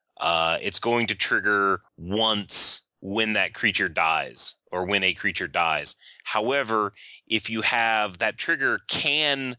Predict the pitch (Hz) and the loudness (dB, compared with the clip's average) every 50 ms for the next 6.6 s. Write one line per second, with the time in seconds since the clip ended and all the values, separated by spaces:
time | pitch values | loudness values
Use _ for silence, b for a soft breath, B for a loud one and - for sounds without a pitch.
0 | b b b b b - - - - 160 156 131 131 135 123 117 110 113 98 - | b b b b b -8 -8 -4 0 0 0 2 2 2 2 2 0 -2 -2 -2
1 | - - 101 95 151 127 101 92 101 95 92 87 85 82 90 98 104 101 - - | -2 -2 0 0 0 0 0 2 2 2 2 0 0 -2 -2 -2 -2 -2 -4 -2
2 | - 120 117 - - - - 120 107 104 104 101 101 98 90 - 95 95 95 95 | -2 -2 -2 0 0 -2 0 0 2 2 2 2 0 0 -2 -2 -2 -2 -2 -2
3 | 82 - 104 107 110 104 95 107 107 98 92 92 95 95 92 92 87 80 87 95 | -2 0 0 0 0 0 0 0 0 0 0 -4 -4 -4 -4 -6 -4 -2 -2 0
4 | 92 95 92 90 85 82 80 - - 107 98 98 98 92 - 98 90 90 82 87 | 0 0 0 -2 -4 -6 -4 -2 -2 0 0 0 -2 -2 0 0 0 0 -2 -4
5 | 82 85 - 110 107 104 98 95 87 80 95 92 90 - 107 95 90 87 78 101 | -6 -6 -6 -4 -4 -4 -4 -6 -4 -2 -2 -2 0 0 0 0 0 0 0 -2
6 | 98 - - - - 120 117 107 - 90 82 | -2 -2 -4 -4 -2 -2 0 0 0 -4 -4